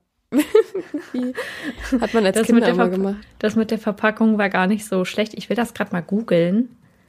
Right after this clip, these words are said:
Speaker 2: Man zweckentfremdet die Verpackung. Das ka-, so viel kann ich sagen.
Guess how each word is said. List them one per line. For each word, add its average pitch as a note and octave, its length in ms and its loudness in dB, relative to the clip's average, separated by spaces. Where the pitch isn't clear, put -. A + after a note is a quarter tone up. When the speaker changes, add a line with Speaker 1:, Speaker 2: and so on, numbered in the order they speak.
Speaker 2:
Man G3+ 360 4
zweckentfremdet F#3+ 1500 0
die G3 100 2
Verpackung. E3 800 -4
Das - 300 -2
ka-, - 200 -10
so F#3+ 160 -2
viel F3+ 120 -4
kann - 160 -8
ich E3+ 80 -8
sagen. - 340 -6